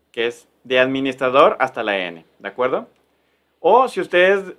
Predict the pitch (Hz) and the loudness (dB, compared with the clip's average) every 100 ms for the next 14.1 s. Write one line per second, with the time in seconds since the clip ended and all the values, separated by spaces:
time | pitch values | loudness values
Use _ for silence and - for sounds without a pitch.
0 | - 151 165 185 190 185 175 147 151 147 | -8 -2 2 2 2 0 2 2 2 2
1 | 139 147 185 170 156 156 170 170 160 156 | 4 4 2 2 0 2 0 0 0 0
2 | 165 160 - 135 151 160 147 139 156 156 | -2 -6 -4 -2 2 2 2 -2 -6 -10
3 | 160 147 - 127 127 151 143 127 139 143 | -12 -16 -14 -12 -10 -6 0 0 2 2
4 | 170 - 135 147 131 131 127 127 127 127 | 2 0 -4 -4 -8 -12 -10 -10 -8 -8
5 | 156 - 120 113 117 131 135 139 156 214 | -10 -10 -10 -10 -14 -12 -12 -8 -6 -6
6 | - _ _ _ 107 131 139 135 120 127 | -12 _ _ _ -16 -10 -8 -8 -8 -6
7 | 127 135 123 131 185 - _ _ _ _ | -6 -4 -2 -2 -2 -10 _ _ _ _
8 | _ _ _ _ _ _ 117 127 147 135 | _ _ _ _ _ _ -4 0 0 0
9 | 147 131 160 151 156 156 147 131 143 143 | -4 -4 -2 0 0 -2 -2 -2 4 4
10 | 147 - 135 160 160 165 180 175 202 - | 2 -6 -4 0 0 2 2 2 -2 -8
11 | _ _ - 151 170 143 135 135 143 147 | _ _ 2 2 2 2 0 0 -2 -4
12 | 143 151 160 165 - _ 135 127 117 113 | 0 4 4 2 -4 _ -14 -8 -8 -6
13 | 120 123 135 131 135 139 113 98 90 90 | -6 -4 -6 -8 -12 -8 -10 -10 -12 -14